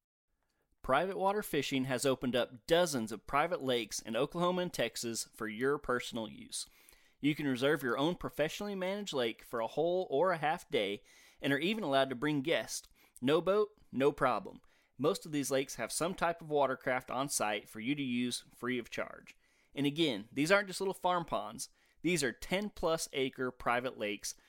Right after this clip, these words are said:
professionally managed for large bass. Some of these lakes even pay you for taking out undesirable fish. You could literally pay for your day of fishing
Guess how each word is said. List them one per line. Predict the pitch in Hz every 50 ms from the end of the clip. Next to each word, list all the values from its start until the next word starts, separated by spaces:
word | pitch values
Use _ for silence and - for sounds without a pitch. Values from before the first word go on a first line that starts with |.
| _ - _ -
professionally | - 127 - - - 165 170 170 - - 190 180 180
managed | 170 151 139 127 123 117 110 104 107 - - - -
for | - 117 110
large | 107 110 113 113 107 - -
bass. | - - - - - - - - - - - - - _
Some | - - 175 151 240
of | 247
these | 202 165 143
lakes | 135 135 131 135 - -
even | 160 143 135 139 117 - -
pay | - - 208 208
you | 214 185 175 196 220 202 160 131 123
for | - - 147 135
taking | - 175 165 - - 147 151
out | 147 139 -
undesirable | 160 160 175 165 151 156 165 165 160 151 151 139
fish. | - - 240 175 - - - - - _ _ _ _ _ _ _
You | - 160 160
could | - 160 135
literally | 131 147 185 202 196 180 151 135 127
pay | - - - 185 185 190 190
for | - -
your | 180 160 147
day | 143 160 160 170 165
of | 156
fishing | - - 175 170 - - 113 110 117